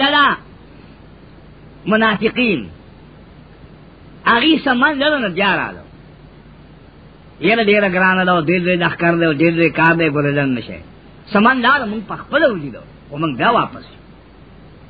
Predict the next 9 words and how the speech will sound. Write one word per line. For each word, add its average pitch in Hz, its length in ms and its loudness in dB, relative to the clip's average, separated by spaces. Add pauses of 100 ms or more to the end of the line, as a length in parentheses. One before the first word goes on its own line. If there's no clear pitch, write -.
(880)
نو 175 80 2 (120)
قرآن 277 300 4 (160)
کریم 247 300 -4 (520)
زیات 240 280 2 (100)
تر 247 140 -2 (100)
قباحتونه 202 640 -2
د 175 80 -4 (100)
منافقینو 165 640 -4
بیانوي. 117 380 -8